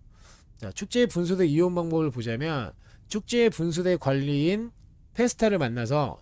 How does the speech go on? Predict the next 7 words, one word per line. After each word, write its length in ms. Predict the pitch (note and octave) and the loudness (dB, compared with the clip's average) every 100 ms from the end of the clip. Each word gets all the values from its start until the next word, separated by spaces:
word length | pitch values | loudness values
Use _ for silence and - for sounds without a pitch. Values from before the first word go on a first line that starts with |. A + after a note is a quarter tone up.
| - | -6
이벤트 380 | B2 F3+ E3 | 0 2 0
축제 360 | D#3 G#3 - G#3 | -4 -4 0 0
분수대 440 | D#3+ C3+ B2+ C3+ | 0 -4 -2 -2
주화를 480 | C3 A#2+ A2+ C3+ D3+ | -4 -4 -2 -2 -4
획득을 500 | F#3 - F3+ D#3 C#3+ | -6 -4 -4 -2 -2
하고 460 | E3+ E3+ D3 E3+ - - - - - - | -2 0 0 0 -4 -16 -20 -20 -20 -14
이거를 560 | A2+ B2+ D3 F#3 A3 A3+ | -6 -2 2 4 4 0